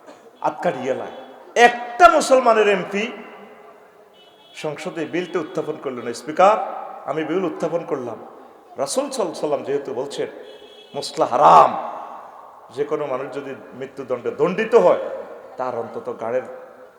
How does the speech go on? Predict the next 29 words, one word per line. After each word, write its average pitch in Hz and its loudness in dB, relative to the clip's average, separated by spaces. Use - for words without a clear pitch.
এই 143 -2
রগগুলো 135 -2
যাতে 131 -6
এইভাবে 117 -8
বিক-, 196 -4
তাকে 175 0
দুলার 208 0
মতো 170 -2
আমরা 123 -4
সাজাই 117 -8
দিই।" 104 -14
হাসর 143 -10
মাঠে 156 -6
কি 156 -10
জবাব 107 -8
দিবা? 131 -6
সালাউদ্দিন 131 -6
কাদের 123 -4
চৌধুরীর 151 -10
মতো 139 -12
লোক 151 -4
তিনশো 180 -6
জন 190 -4
এমপির 160 -4
একদিকে 143 -4
খাড়াইলে, 120 -4
তারে 123 -6
খাড়া 120 -8
করাইলে। 110 -10